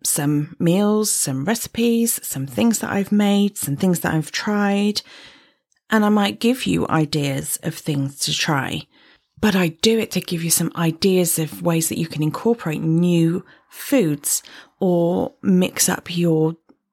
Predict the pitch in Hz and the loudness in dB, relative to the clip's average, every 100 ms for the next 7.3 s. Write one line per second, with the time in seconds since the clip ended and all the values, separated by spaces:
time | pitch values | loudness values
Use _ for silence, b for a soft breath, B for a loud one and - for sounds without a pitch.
0 | _ _ - - 180 165 - - 175 190 | _ _ -20 -4 -2 -2 -4 -4 -2 0
1 | 233 233 156 151 143 _ _ _ _ b | -2 -2 -6 -8 -14 _ _ _ _ b
2 | b b b _ _ _ _ _ - 240 | b b b _ _ _ _ _ 0 4
3 | 254 240 165 - - - 214 214 214 214 | 4 2 -2 -2 -2 0 0 2 2 2
4 | 220 92 64 85 120 - B B B _ | 0 -2 -2 -4 -6 -6 B B B _
5 | 175 170 - 208 190 185 185 180 - 202 | -4 -2 -2 0 2 2 0 -4 -4 -2
6 | 170 170 175 165 180 175 175 170 147 131 | -2 0 2 4 4 2 2 2 0 -4
7 | 135 131 - | -6 -6 -8